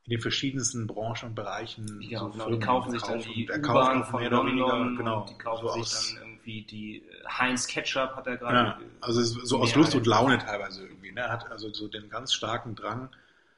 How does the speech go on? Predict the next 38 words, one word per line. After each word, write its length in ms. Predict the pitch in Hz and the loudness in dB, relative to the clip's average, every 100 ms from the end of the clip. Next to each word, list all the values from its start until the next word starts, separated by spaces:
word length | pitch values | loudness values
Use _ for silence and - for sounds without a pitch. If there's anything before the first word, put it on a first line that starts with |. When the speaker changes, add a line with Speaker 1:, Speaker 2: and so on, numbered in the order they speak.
| _ _ | _ _
Speaker 1:
Firmen 280 | - 123 131 | -2 0 2
zu 140 | - | -2
kaufen, 480 | 113 117 120 117 123 | -4 0 0 0 -4
die 520 | 113 113 117 117 110 - _ | -2 0 0 0 -4 -8 _
pf, 180 | - - | -8 -6
auch 240 | 117 113 123 | -6 -4 -2
häufig 220 | 123 123 | -2 -2
auch 180 | - 110 - - | -4 -6 -14 -16
wirklich 260 | 110 - | -14 -6
nichts 240 | 147 160 - | -2 -2 -2
miteinander 220 | 120 117 | -2 -2
zu 80 | - | -4
tun 280 | - 143 107 | -8 -8 -8
haben 280 | 98 - 143 _ - | -10 -12 -18 _ -14
und 80 | 107 | -10
die 80 | |
dann 120 | 113 117 | -8 -6
auch 200 | 120 127 | -8 -6
unter 160 | 120 | -6
diesem, 420 | 113 113 107 107 110 _ - | -4 -4 -6 -8 -12 _ -14
unter 80 | 104 | -8
dieser 180 | 107 | -6
Dachmarke 840 | 104 - - 113 110 117 110 110 - - _ | -2 -2 -2 -4 -6 -6 -6 -6 -8 -16 _
Berkshire 420 | 117 113 - 110 110 | -8 -6 -6 -8 -8
Hathaway 380 | 113 107 101 | -8 -10 -12
dann 140 | 98 - - | -14 -16 -20
eben 220 | 98 98 98 _ | -20 -20 _ _
zu 140 | - | -14
führen. 400 | - - 107 113 - | -12 -10 -10 -10 -14
Speaker 2:
Habe 200 | - 135 | -4 -2
ich 100 | 165 | -2
auch 120 | 131 123 | -2 -4
nie 140 | 170 | -4
verstanden, 520 | 190 165 - 147 165 143 | -2 -4 0 0 0 -2
dass 220 | 127 - | -4 -4
der, 480 | 123 135 165 185 - - _ _ _ _ | -4 -4 -4 -6 -8 -14 _ _ _ _
dass 200 | - 117 - | -10 -10 -10
die, 200 | 160 | -12